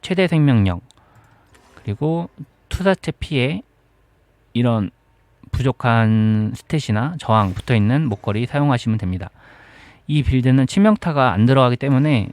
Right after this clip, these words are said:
생각보다 매물 구하기가 조금 더 수월하실 거예요. 호신부는 통과, 의뢰, 숫사슴 하나 사용하고 있고요. 기절과 동결, 호신부 사용 중입니다. 아이템 설명은 여기까지 하겠습니다.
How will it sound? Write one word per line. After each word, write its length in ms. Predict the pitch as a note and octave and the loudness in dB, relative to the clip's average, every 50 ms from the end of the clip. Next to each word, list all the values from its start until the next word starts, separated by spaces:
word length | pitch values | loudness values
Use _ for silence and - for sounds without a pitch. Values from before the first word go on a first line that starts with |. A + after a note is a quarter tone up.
| - | -6
생각보다 460 | - F#3 F#3 F#3+ F#3+ - D#3 C3+ C3 | -4 -2 0 0 0 -2 -2 -2 -2
매물 280 | A#2 G#2 G#2+ A2+ A#2+ A#2+ | -2 0 2 2 2 2
구하기가 400 | - - A2+ A2 A2 A2 G#2 G#2+ | 2 0 0 0 0 -2 -4 -4
조금 380 | - - - - - C#3+ C3+ B2 | -6 -8 -12 -6 -2 0 0 2
더 180 | D3 D3+ D#3+ | 2 0 0
수월하실 540 | - - F3+ D#3+ D#3+ D#3 D3+ D3+ C#3+ - D#3 | -2 0 0 2 2 2 0 -2 -4 -6 -8
거예요. 380 | - - G2 F#2 F2+ F2 F2+ - - _ _ _ _ _ _ _ _ _ - - _ _ _ _ _ - | -6 -6 -6 -6 -6 -8 -10 -14 -16 _ _ _ _ _ _ _ _ _ -20 -20 _ _ _ _ _ -8
호신부는 480 | - F3 F3 F3+ E3 C#3 B2+ B2+ A#2+ B2+ | -6 -4 -2 0 0 2 2 2 0 0
통과, 360 | - G3 F#3+ F#3 F3+ F3 D#3+ | 0 0 0 2 2 4 4
의뢰, 480 | C#3+ B2 A#2+ A2 A2 A2 G#2+ G2+ F#2+ - - _ _ _ _ _ _ | 4 2 0 0 -2 -2 -2 -4 -6 -8 -12 _ _ _ _ _ _
숫사슴 540 | - - - - - F#3 E3 D3 - C#3+ C3+ | -18 -18 -18 -6 -4 -4 -2 0 0 0 0
하나 220 | C3 B2+ B2+ A#2 A2+ | 0 0 0 -2 -2
사용하고 400 | C#3+ C#3+ C#3+ C#3+ C#3 A#2+ G#2 F#2 | -2 -2 0 0 0 -2 -4 -6
있고요. 340 | - - G2+ G#2 A2 G2+ G2+ - _ _ _ _ _ _ _ _ _ _ _ _ _ _ _ _ _ - - | -6 -6 -6 -4 -4 -6 -8 -12 _ _ _ _ _ _ _ _ _ _ _ _ _ _ _ _ _ -20 -16
기절과 720 | - - A#2 A#2 A#2+ A#2 A2+ A2 B2 B2+ D3 F3 F#3 F3+ D3 C#3 - _ _ _ _ _ _ _ _ _ _ _ _ _ | -10 -6 -2 0 0 0 0 0 0 -2 -2 -4 -6 -8 -10 -14 -16 _ _ _ _ _ _ _ _ _ _ _ _ _
동결, 440 | - B2+ B2 A#2 A2 G#2+ G2 F#2 - - _ _ _ _ _ _ _ _ _ - - | -2 0 2 2 2 2 0 -2 -6 -10 _ _ _ _ _ _ _ _ _ -10 -8
호신부 400 | C3+ C3 C3+ B2 A2 A#2+ C3+ C#3+ | -4 -2 0 0 0 -2 -4 -4
사용 260 | - D#3 D3+ D#3 D3+ | -2 -2 0 0 0
중입니다. 400 | A#2 G#2+ F#2 F#2 F#2 F2+ F2 F2+ - | 0 -2 -2 -4 -4 -4 -8 -10 -6
아이템 340 | - A2+ B2 C3 - D3+ C#3+ | -2 0 0 2 6 6 6
설명은 360 | C3 D3 D3 C#3+ C3+ C3 B2 | 8 8 8 8 10 10 8
여기까지 300 | G#2 G2 G2+ - A#2+ A#2 | 8 6 4 0 0 0
하겠습니다. 600 | A#2 B2 C3 B2+ - A#2+ G2 F2+ F2+ F2+ G2+ C3+ | 0 0 -2 0 0 0 0 0 0 -4 -6 -8